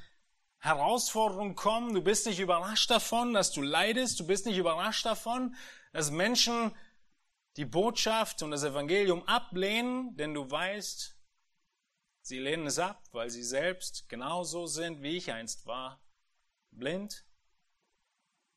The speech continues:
Und der Herrscher dieser Welt hält ihnen auch noch die Augen zu. Und so können wir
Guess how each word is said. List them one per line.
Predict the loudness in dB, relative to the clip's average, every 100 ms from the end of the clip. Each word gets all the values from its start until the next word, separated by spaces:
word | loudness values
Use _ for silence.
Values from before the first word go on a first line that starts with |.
| _ _
Und | -12 -6
der | -4
Herrscher | 0 0 0
dieser | 0 2 2 4
Welt | 2 2 -4
hält | -4 -4 -4
ihnen | -4
auch | -4 -4
noch | -6 -8 -8
die | -10 -6
Augen | -4 -4 -8 -10
zu. | -2 0 0 -8 -20 _ _ _ _ _ _ _ _ _ _ _ _ _ _
Und | -12 -4
so | 2 2 2
können | 2 0 2
wir | 0 0 0